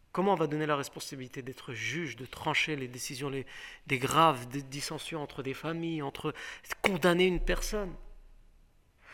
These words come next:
On va la donner à un homme, alors qu'il a même pas quarante ans, c'est-à-dire, quand on dit quarante ans, c'est-à-dire, on su-, on suppose, c'est pas juste il a quarante ans.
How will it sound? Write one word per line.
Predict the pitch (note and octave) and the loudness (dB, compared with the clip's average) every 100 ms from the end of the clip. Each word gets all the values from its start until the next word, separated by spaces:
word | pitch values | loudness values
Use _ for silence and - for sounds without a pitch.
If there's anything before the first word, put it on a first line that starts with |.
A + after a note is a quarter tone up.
| - | -8
On | C#3 | 2
va | D#3 | 4
la | D#3 | 6
donner | D#3 D#3+ | 6 6
à | D#3 | 6
un | E3 | 6
homme, | F3 A#3 F#3+ - - - - _ - - - | 8 6 4 -8 -20 -20 -20 _ -20 -20 -4
alors | C3+ D3+ | 0 0
qu'il | - D3+ | 2 2
a | |
même | D3+ F3+ | 2 2
pas | E3 | 0
quarante | - D3 D3 | 0 0 0
ans, | A#3 | 0
c'est-à-dire, | - D#3 D#3 - - | -2 -2 -4 -4 -4
quand | D3 - | -6 -6
on | |
dit | B2+ | -6
quarante | - B2 B2+ | -4 -2 0
ans, | C4+ | 0
c'est-à-dire, | - C3 A#2+ A#2+ G#3+ D3 | 0 -6 -6 2 2 2
on | |
su-, | B2 C#3 - | -6 -4 -6
on | |
suppose, | - - - A3 D#3 - - | -6 -4 4 4 4 -4 -14
c'est | - | -4
pas | D#3+ | -2
juste | C#3+ D#3 D3+ | -2 -4 -4
il | |
a | C3 | -4
quarante | C#3+ C#3+ D#3+ | -2 -2 0
ans. | G#3 | -2